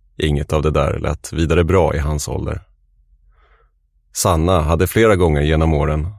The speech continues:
frågat honom om han var lycklig. Och utan någon direkt eftertanke hade han alltid svarat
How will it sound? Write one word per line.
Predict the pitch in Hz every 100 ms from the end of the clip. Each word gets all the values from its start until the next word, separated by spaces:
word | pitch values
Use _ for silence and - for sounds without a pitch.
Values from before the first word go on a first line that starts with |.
| -
frågat | 113 90 90 98
honom | 98 76 73
om | 80
han | 82
var | 87
lycklig. | 98 101 - 85 87 _ _ _ _ _ _ _ _ -
Och | 82
utan | 113 101 90
någon | 98 110 101
direkt | 101 98 -
eftertanke | 135 123 - - 101 117 -
hade | 85 98 92 87
han | 110
alltid | 107 - 78
svarat | 98 73 73 - -